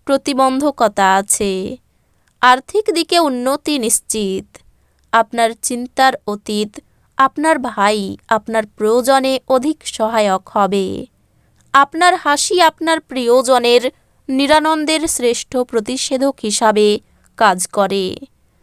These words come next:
এই দিনগুলিতে নিজের জন্য সময় খুঁজে পাওয়া খুব কঠিন, কিন্তু এই দিনগুলিতে আপনার কাছে নিজের জন্য ভরপুর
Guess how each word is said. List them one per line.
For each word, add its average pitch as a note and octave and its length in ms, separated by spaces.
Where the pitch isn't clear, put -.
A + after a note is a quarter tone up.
এই D4 180
দিনগুলিতে C4 680
নিজের C#4+ 280
জন্য D4+ 340
সময় B3+ 480
খুঁজে A3 340
পাওয়া G3+ 360
খুব B3+ 200
কঠিন, G3 440
কিন্তু D4+ 300
এই B3+ 220
দিনগুলিতে C4 640
আপনার C#4+ 420
কাছে D#4 360
নিজের A#3+ 360
জন্য A3 360
ভরপুর A3 560